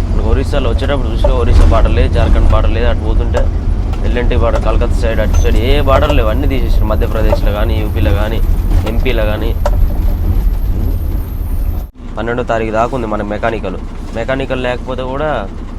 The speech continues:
వెయ్యి రూపాయలు అట్లా తీసుకుంటారు. ఒకసారి వచ్చిన వాళ్ళు అయితే ఐదు వందలు, వెయ్యి రూపాయలు ఇచ్చిపోతారు.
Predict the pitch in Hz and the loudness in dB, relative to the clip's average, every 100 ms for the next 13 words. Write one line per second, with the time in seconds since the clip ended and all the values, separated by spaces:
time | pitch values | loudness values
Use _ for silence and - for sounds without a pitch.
0 | - 113 110 110 123 117 104 107 - 107 | -8 -6 -6 -4 -2 -2 -4 -8 -8 -8
1 | 90 - - - - - - - - - | -8 -8 -10 -10 -10 -10 -10 -10 -10 -10
2 | 90 - 143 143 123 127 117 120 147 131 | -10 -4 -2 -2 -4 -6 -6 -4 -2 -2
3 | 113 120 120 113 113 117 104 - 107 98 | -2 -4 -4 -4 -4 -6 -6 -6 -6 -6
4 | 127 | -6